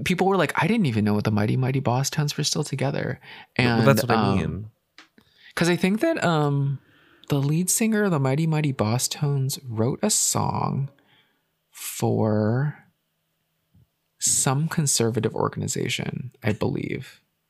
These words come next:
Speaker 1: And so that in the year of our Lord, twenty twenty-two,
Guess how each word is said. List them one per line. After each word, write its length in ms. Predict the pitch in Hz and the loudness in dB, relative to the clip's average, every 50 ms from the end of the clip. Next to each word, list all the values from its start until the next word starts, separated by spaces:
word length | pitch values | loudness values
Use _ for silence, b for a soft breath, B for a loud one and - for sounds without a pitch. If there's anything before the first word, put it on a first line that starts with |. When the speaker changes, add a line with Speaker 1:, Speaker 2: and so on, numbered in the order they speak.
| _ _ _ _ - B B B B B B B B B B B B - | _ _ _ _ -20 B B B B B B B B B B B B -4
Speaker 1:
And 280 | 117 117 117 107 - - | -2 -2 -2 -4 -4 -2
so 240 | - 156 131 123 - - | 0 2 2 0 0 -2
that 400 | 117 120 123 120 131 156 - - | 0 2 2 4 2 2 0 0
in 160 | 165 147 143 | -2 0 0
the 80 | 147 143 | 0 0
year 440 | 127 117 117 117 113 110 113 120 | 0 0 2 2 2 2 2 2
of 120 | 127 123 135 | 2 2 2
our 120 | 135 139 | 0 0
Lord, 360 | 135 120 110 104 95 95 104 | 2 2 2 2 2 0 -2
twenty 260 | - - 110 107 113 120 | -2 -2 0 0 0 0
twenty-two, 880 | - - 120 117 113 107 - - - - 123 113 - - - - 120 | -2 -2 -2 -2 0 -2 -2 -4 -2 -2 0 0 0 -2 -2 -2 -4